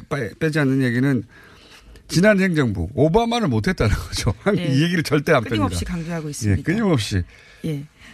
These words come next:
Speaker 2: 또 그리고 외신에 따르면요. 지-, 북한 당국이 사월 초쯤에 억류되어 있는 미국인 세 명 전원을 노동교화소에서 평양 시내 호텔로 옮긴 상태라고 해서요.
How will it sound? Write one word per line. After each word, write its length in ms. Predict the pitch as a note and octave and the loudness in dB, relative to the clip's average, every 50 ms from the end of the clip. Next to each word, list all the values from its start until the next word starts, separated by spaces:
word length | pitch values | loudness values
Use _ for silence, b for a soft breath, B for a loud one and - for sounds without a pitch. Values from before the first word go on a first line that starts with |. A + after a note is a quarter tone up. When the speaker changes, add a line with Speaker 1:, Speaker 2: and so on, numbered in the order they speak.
| B _ | B _
Speaker 2:
또 80 | - G3+ | -2 0
그리고 200 | F#3+ A3+ A3 G#3 | 2 2 4 4
외신에 580 | F#3 F#3+ - D4+ C#4+ C#4 C4+ B3+ A#3+ A3+ A3 - | 2 2 2 4 4 4 4 4 2 0 -2 -4
따르면요. 520 | - G3 F#3+ G3 F#3+ F3+ E3+ F3+ G#3+ A3+ G#3+ | -4 -2 -2 0 0 0 0 0 0 0 -2
지-, 160 | - - - - - | -2 -8 -14 -14 -14
북한 240 | - - B3+ B3 A#3+ | -4 0 2 4 4
당국이 280 | A#3 A3+ A3+ A3 A3 A3 | 4 4 4 2 0 0
사월 260 | - G3 G3 G#3+ A#3 | 0 2 2 2 2
초쯤에 340 | B3 B3 A#3 - A#3+ A3+ G#3+ | 0 -2 -2 0 2 2 4
억류되어 360 | F3 E3 F3+ G#3 G3+ G#3+ G3+ | 4 2 2 2 2 2 2
있는 180 | G3 G3 F#3+ F3+ | 4 2 2 2
미국인 300 | E3+ F#3 - G3+ G3+ G3 | 0 0 0 2 2 2
세 140 | F#3 A#3+ A#3 | 2 2 4
명 160 | A#3 A3+ A3 | 4 4 2
전원을 420 | - F3 F3 F3 F3+ F3 F3 F3+ | 0 0 0 0 0 0 0 0
노동교화소에서 920 | E3 E3+ F3 G#3+ A3 G#3+ F#3 F3+ E3 D#3+ D3+ - D#3+ D#3 D3 - G#3+ G#3+ G3 - | 0 0 2 2 2 2 2 2 0 0 0 -2 -2 -2 0 0 0 0 0 0
평양 300 | - C4+ C#4 C#4 C4+ C4+ | 2 4 4 6 6 4
시내 220 | C4 - A3 G#3+ | 2 2 0 0
호텔로 420 | G#3 A#3 C#4 - - C#4+ B3+ G#3+ F3 | 0 -2 -4 -4 -2 0 0 2 2
옮긴 280 | E3 E3+ E3+ G#3 G3+ | 0 2 2 2 2
상태라고 460 | F#3 F#3 E3 - F3 D#3+ D#3 D3+ D3+ D3+ | 2 0 -2 -2 -2 -2 -2 -2 -2 -2
해서요. 340 | D3 - - F3 G#3 G#3 | -4 -2 -2 0 0 0